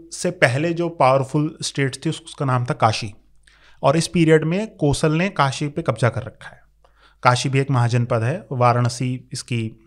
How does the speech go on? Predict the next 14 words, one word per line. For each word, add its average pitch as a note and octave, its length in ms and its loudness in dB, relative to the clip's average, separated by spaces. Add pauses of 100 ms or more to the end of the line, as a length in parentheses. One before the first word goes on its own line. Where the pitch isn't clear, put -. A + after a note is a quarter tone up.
(120)
अ, G#2+ 360 -6 (320)
वो A2 120 -6
है G2+ 240 -12 (220)
कैपिटल। G#2+ 360 -10 (840)
फिर E3+ 160 -4
उसके E3 180 -2
बाद D3+ 240 4
आप D3+ 220 0 (580)
आ C3+ 140 2
जाइए, C3 340 0 (140)
ये A#2+ 520 -4
जो B2 760 -6 (100)
आज A#2 220 -4
का C3 500 -6